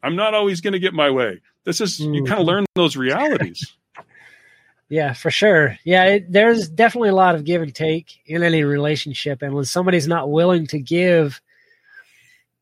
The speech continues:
Speaker 2: the relationship can't work, whether that is a romantic relationship or business or, you know, like, like the people that are in the, the,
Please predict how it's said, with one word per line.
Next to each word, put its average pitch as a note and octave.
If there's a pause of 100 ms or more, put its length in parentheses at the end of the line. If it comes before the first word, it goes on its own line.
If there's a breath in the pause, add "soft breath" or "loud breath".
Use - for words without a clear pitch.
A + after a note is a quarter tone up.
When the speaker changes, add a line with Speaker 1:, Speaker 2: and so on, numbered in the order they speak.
(140)
Speaker 2:
the D#3
relationship D#3+
can't D3
work, D3
whether D#3+
that D3
is D#3 (540)
a D3
romantic D#3+
relationship D#3+
or C3
business E3
or, D3 (1080)
you F3+
know, D3
like, D3
like C#3+
the C#3+
people E3
that D3 (1160)
are D#3+
in F3
the, D#3
the, C3